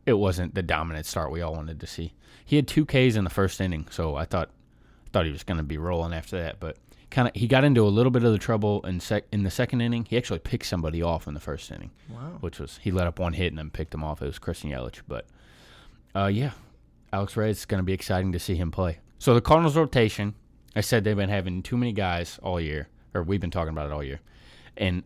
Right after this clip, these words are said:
Speaker 1: so I think they wanna do this rotation to where they have, like, they're rotating out the fifth starter. Does that make sense? So, like, they're
Speaker 2: Why don't
Speaker 1: gonna
Speaker 2: they
Speaker 1: do
Speaker 2: just do a six-man rotation?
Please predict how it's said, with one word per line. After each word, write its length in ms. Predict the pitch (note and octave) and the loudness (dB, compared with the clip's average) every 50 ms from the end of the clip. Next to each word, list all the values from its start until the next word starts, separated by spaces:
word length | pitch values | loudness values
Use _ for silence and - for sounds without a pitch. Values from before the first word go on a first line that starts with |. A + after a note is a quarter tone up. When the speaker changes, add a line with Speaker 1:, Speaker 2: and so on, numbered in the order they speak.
| - | -10
Speaker 1:
so 160 | - - - | -6 0 0
I 60 | G2+ - | 0 2
think 240 | - - C#3+ D#3+ | 2 0 0 2
they 100 | - E3+ D#3+ | 2 2 4
wanna 220 | C#3 D3+ D3 C3 | 4 4 4 2
do 460 | G#2+ F2+ G2 G2+ G2+ G2+ G2+ G2 - - - | 2 2 2 2 4 4 2 0 -2 -6 -4
this 240 | G#2 G#2+ G2 - - | -2 -2 -2 -2 -2
rotation 560 | G2+ F#2 F2 - G#2 G2 F#2+ F#2 - F#2 E2+ | -4 -4 -2 -2 -2 -2 -2 -2 -4 -4 -4
to 60 | E2+ E2 | -4 -4
where 200 | E2+ E2 D#2+ D#2 | -4 -4 -4 -4
they 140 | E2 E2 | -4 -6
have, 320 | E2 E2 G2 F2 E2+ D#2 E2 | -4 -4 -4 -4 -4 -4 -4
like, 320 | D#2+ D#2 D2 - - - - - _ _ - _ _ _ _ _ - - - | -6 -6 -6 -8 -12 -18 -20 -20 _ _ -20 _ _ _ _ _ -20 -8 0
they're 140 | - A#2 G#2+ | 2 2 2
rotating 600 | F#2 F2+ F#2+ F#2+ G#2+ G#2+ - B2 A2+ G#2+ G#2 G2+ - | 4 2 2 2 2 2 0 0 0 2 0 -2 -4
out 220 | - F2 F#2 - G#2+ | -4 -6 -6 -4 -6
the 80 | - | -8
fifth 260 | F2+ - - F#2 F2+ - | -6 -4 -4 -4 -4 -4
starter. 440 | - - - D#2 E2+ F#2 G#2 G#2 - - _ _ _ _ - - - - | -4 -4 -4 -2 -2 -2 -2 -4 -6 -10 _ _ _ _ -20 -20 -16 -8
Does 120 | - G2+ | -4 0
that 100 | F2+ F2+ | 0 2
make 160 | F#2+ G2+ G2+ - | 2 2 0 0
sense? 320 | - A#2 A2+ A2+ - - - - - _ _ - - _ _ - - - - - - - | -2 -2 -2 -2 -4 -10 -20 -20 -20 _ _ -20 -20 _ _ -20 -20 -20 -20 -20 -20 -4
So, 160 | - - A2 | 2 4 6
like, 160 | G#2 G2+ F#2+ | 6 6 6
they're 100 | - A2 G2+ | 4 4 6
Speaker 2:
Why 60 | G#2 | 6
don't 80 | G#2+ G#2+ | 6 6
Speaker 1:
gonna 80 | G2+ G2 | 6 6
Speaker 2:
they 60 | G#2 | 6
Speaker 1:
do 60 | G2+ | 6
Speaker 2:
just 120 | G2+ G2 G2+ | 6 6 4
do 100 | G#3 G3+ | 2 -2
a 60 | E3 | -4
six-man 480 | - - - F#3 F3+ - E3+ E3 D#3+ D3+ | -6 -6 -8 -10 -10 -8 -8 -6 -6 -6
rotation? 500 | C#3+ A#2+ - - C#3+ C#3 B2+ - - - | -6 -8 -8 -10 -10 -10 -10 -12 -14 -18